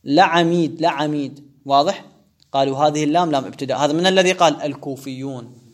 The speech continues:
استشهدوا به. هناك شرح ابن عقيل يذكر هذا الشيء. واضح؟ المصنف يقول: "لا، هذا شلون نرده؟ هذا نادر، احنا فقط اللام الابتداء تدخل على إن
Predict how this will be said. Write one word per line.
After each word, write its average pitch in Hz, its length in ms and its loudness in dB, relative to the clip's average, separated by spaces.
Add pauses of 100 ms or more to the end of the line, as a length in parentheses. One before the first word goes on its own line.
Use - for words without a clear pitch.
(120)
استشهدوا 127 500 -6
به. 117 380 -10 (800)
هناك 139 400 -6
شرح 120 220 -8
ابن 117 140 -10
عقيل 120 300 -2
يذكر 160 260 0
هذا 117 140 -2
الشيء. - 320 -14 (720)
واضح؟ 135 360 -6 (560)
المصنف 156 460 0
يقول: 143 340 -6
"لا، 147 160 -2 (340)
هذا 139 160 -6
شلون 165 260 -6
نرده؟ 147 380 -2
هذا 139 340 -8
نادر، 139 960 -6
احنا 135 200 -12
فقط 139 380 -6
اللام 135 580 -6
الابتداء 131 540 -2
تدخل 147 360 -12
على 135 200 -6
إن 139 760 -8